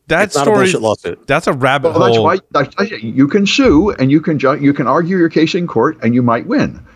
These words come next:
Speaker 3: And you might be able to sue the hammer manufacturer if you have a good enough argument that, that the product is defective. And the same thing's true of A I.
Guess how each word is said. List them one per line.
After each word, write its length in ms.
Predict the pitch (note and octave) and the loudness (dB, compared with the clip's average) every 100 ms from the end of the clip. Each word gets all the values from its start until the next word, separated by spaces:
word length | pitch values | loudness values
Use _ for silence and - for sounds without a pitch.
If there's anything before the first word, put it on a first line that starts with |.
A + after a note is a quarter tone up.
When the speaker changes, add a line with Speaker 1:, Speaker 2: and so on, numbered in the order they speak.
| _ _ - | _ _ -6
Speaker 3:
And 180 | A#2 | -2
you 60 | A#2 | 0
might 220 | B2 B2+ | 0 0
be 80 | D3+ | 2
able 140 | C#3 | 2
to 60 | C#3+ | 2
sue 140 | E3 | 2
the 80 | D#3 | 2
hammer 280 | D#3+ G3 D#3 | 2 2 0
manufacturer 840 | G2+ F#2 F2+ F2 D#2+ - - C#2+ | 0 0 -2 -2 -4 -4 -8 -8
if 140 | G2 G2 | -6 -2
you 100 | G#2 | -2
have 140 | G2 | -2
a 40 | |
good 160 | F#2+ A#2 | 0 0
enough 200 | B2 A#2+ | 0 0
argument 460 | A#2 G#2 G#2+ B2+ D3 - - - | 0 0 -2 -4 -6 -16 -20 -2
that, 260 | A2 G2+ - | -2 -2 0
that 240 | G2+ F#2+ | 0 0
the 120 | G#2+ G2+ | -2 -2
product 400 | A2 F#2+ A2 A2 | -2 -2 -2 -4
is 80 | |
defective. 520 | F#2+ A2 F3+ - F#2 F#2 | -4 -4 -4 -2 -6 -2
And 120 | A#2 | -2
the 80 | G2+ | 0
same 220 | G2 G2 | -2 0
thing's 180 | A2 - | -2 0
true 160 | C3+ | 0
of 80 | B2+ | 2
A 160 | D#3 E3 | 0 0
I. 200 | - | -4